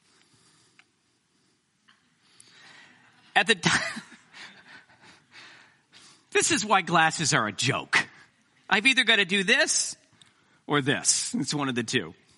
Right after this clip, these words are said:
How about this one? At the time, the disciples came to Jesus saying, "Who," listen to this, "who is the greatest in the kingdom of heaven?" Then Jesus called a little child to him set him in the midst of them and said, "Assuredly, I say to you, unless one of, one of you are converted and become like this little child,"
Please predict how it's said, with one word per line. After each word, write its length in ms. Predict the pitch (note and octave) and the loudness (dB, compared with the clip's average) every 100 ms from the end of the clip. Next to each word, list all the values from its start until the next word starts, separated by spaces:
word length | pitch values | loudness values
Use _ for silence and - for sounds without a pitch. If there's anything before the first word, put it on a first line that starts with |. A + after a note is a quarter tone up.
| _ _ _ _ | _ _ _ _
How 60 | |
about 160 | B3 G#3 | 0 2
this 160 | G3+ F3+ | 2 2
one? 80 | |
At 80 | - | 0
the 60 | G3+ | 2
time, 380 | - D#4 C#4+ A#3+ - - | 4 4 2 -2 -12 -4
the 80 | C4 | 0
disciples 440 | A3+ - C4 A#3+ | 2 2 2 0
came 220 | - C4 | 2 2
to 60 | G#3+ | 2
Jesus 300 | F3+ A#3+ G#3 | 2 0 2
saying, 300 | - A#3 G#3 - - - | 2 2 0 -10 -18 -2
"Who," 280 | A#3+ D4+ D#4 | 2 2 2
listen 260 | D#4+ - | 0 2
to 60 | F#4+ | 2
this, 200 | C4 F3 | 2 0
"who 260 | - A#4+ A4 | 2 4 4
is 120 | D#4 | 2
the 100 | B3+ | 0
greatest 420 | B3 D4 C#4 - | 2 4 4 0
in 60 | B3 | -2
the 60 | |
kingdom 320 | - D4 C4 | 0 0 2
of 80 | A#3 | 0
heaven?" 420 | E3+ C4+ B3+ C#3 A2+ _ _ _ - _ _ _ _ _ _ _ | 0 2 0 -2 -12 _ _ _ -20 _ _ _ _ _ _ _
Then 180 | F#3+ B3 | 0 2
Jesus 300 | C4+ C4 B3 | 0 0 0
called 220 | B3 C4+ | 0 0
a 40 | |
little 160 | A3+ C4 | 0 -2
child 340 | - B3 B3 | 2 2 2
to 80 | G#3+ | 0
him 280 | G3 F#3+ G3 - _ _ _ _ _ _ _ - | 0 0 -2 -8 _ _ _ _ _ _ _ -2
set 160 | B3 | 0
him 80 | A#3+ | 2
in 60 | A3+ | 0
the 60 | |
midst 220 | G3+ G#3 | 2 0
of 60 | G3 | 0
them 120 | F#3 | 0
and 80 | E3 | 0
said, 200 | F#3+ F3+ | 0 0
"Assuredly, 460 | D#3 - A3+ G3+ F3+ | 0 2 2 2 0
I 40 | |
say 180 | - G3 | 0 0
to 60 | |
you, 120 | F#3 E3 | 0 0
unless 260 | E3 D#3+ | -2 -2
one 140 | F3+ F#3 | -2 -4
of, 180 | D3+ - _ | -6 -16 _
one 200 | - E3 | -6 -6
of 80 | F#3+ | -2
you 100 | F3+ | 0
are 100 | E3+ | -2
converted 440 | D#3 C#3+ C#3 F#3 D#3 | 0 -2 0 -2 -2
and 80 | |
become 320 | C#3+ C3 E3 D3 | -4 -4 -4 0
like 160 | D3 | -2
this 180 | D3 - | -4 -10
little 140 | D#3 | -10
child," 640 | A#2+ - D#3+ D#3+ B2+ F#2 - | -6 -4 0 0 -2 -8 -14